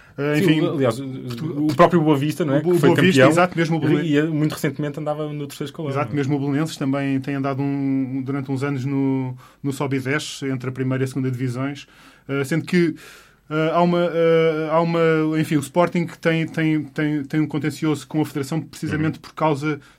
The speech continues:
Speaker 1: de quem é que foi ou não foi campeão. Ou seja, há uma competição, houve, nos anos trinta havia uma competição chamada Campeonato de Portugal, eh, e segundo essa competição o Sporting teria, salvo erro,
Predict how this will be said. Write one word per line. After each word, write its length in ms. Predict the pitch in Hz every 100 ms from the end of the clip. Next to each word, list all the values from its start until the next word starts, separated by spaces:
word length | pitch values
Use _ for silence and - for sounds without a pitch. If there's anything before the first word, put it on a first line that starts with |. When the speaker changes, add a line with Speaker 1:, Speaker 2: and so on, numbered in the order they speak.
| _
Speaker 1:
de 80 | -
quem 260 | 160 160
é 80 | 156
que 60 | -
foi 200 | 160 151
ou 80 |
não 100 | 143
foi 140 | 131 147
campeão. 520 | 143 127 123 113 110 110
Ou 220 | 120 123
seja, 260 | 135 120
há 60 | 131
uma 160 | 139 131
competição, 560 | 147 135 131 151 139
houve, 180 | 135 131
nos 220 | 139 139
anos 180 | 147 139
trinta 240 | - 147 135
havia 140 | 135
uma 120 | 139
competição 580 | 131 131 - 135 143 131 131 - -
chamada 380 | - 151 143 139
Campeonato 420 | 131 127 139 139
de 60 | -
Portugal, 520 | - - 131 147 160 160 - - _ _ _
eh, 140 | 143 143
e 60 |
segundo 200 | 135 156
essa 160 | 147 139
competição 320 | 156 135 147
o 40 | 156
Sporting 320 | - 151 147
teria, 240 | 139 151
salvo 320 | 143 143 131 151
erro, 180 | 156